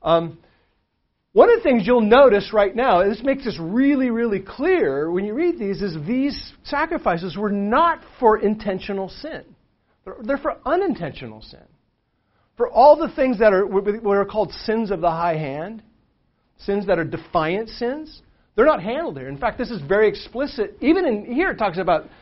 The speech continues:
you know, when you, by the time you get to even the, the peace offering, the sin offering, these are, these are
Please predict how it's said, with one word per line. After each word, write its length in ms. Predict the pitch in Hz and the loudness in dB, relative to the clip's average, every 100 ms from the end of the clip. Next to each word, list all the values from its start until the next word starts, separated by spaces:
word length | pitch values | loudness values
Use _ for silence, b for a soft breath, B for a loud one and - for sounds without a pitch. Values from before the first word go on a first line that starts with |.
| b b b | b b b
you 80 | 202 | -2
know, 80 | |
when 80 | 185 | -2
you, 100 | 190 | 0
by 140 | 190 190 | 2 0
the 80 | |
time 300 | 190 214 214 | 0 -2 -2
you 80 | 202 | -2
get 260 | 196 196 - | -4 -6 -8
to 220 | 202 196 | -10 -8
even 240 | 208 202 | -6 -6
the, 180 | 190 214 - | -4 -6 -6
the 120 | 170 | -8
peace 320 | - 220 220 | -6 -8 -2
offering, 300 | 196 180 165 | 0 0 -4
the 60 | 151 | -8
sin 200 | - 302 | -10 -6
offering, 320 | 196 151 135 | -6 -4 -6
these 340 | 156 285 277 196 | -2 -2 -2 -6
are, 260 | 180 180 | -6 -8
these 240 | - 190 254 | -8 -10 -6
are 220 | 214 180 | -6 -8